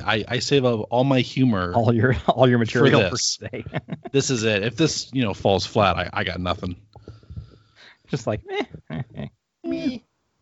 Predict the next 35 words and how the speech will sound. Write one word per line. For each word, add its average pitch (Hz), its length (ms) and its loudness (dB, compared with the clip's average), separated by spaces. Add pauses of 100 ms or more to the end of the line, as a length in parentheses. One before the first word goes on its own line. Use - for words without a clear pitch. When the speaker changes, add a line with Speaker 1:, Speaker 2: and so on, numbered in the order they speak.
(580)
Speaker 1:
Uh, 147 400 4
what 180 100 6
are 214 60 6
we 196 60 4
doing 180 300 4
today? 98 360 0 (120)
We're 135 60 -4
talking 156 340 2
about, 107 640 2
fuck, - 560 -6
what - 80 -6
are 110 80 -2
we - 100 -2
doing? 180 140 -2
Speaker 3:
More 190 180 6
of 190 160 2
season 165 440 -4
three. 135 400 -10 (140)
Speaker 1:
Plato's 139 800 4
Stepchildren. 107 1200 -4 (220)
Speaker 2:
Ugh. 101 260 -12
Speaker 1:
Uh, 120 480 4 (160)
ugh. 95 960 -6 (640)
<laughs> - 60 2 (1120)
Yeah, 127 280 6
I 151 100 4
Speaker 2:
So. 202 60 0
Speaker 1:
think, 320 260 -6 (200)
I, 135 180 -2
I 151 80 4
think 214 180 4
it's 190 140 2
safe 160 240 4
to 135 80 0
say, 92 600 0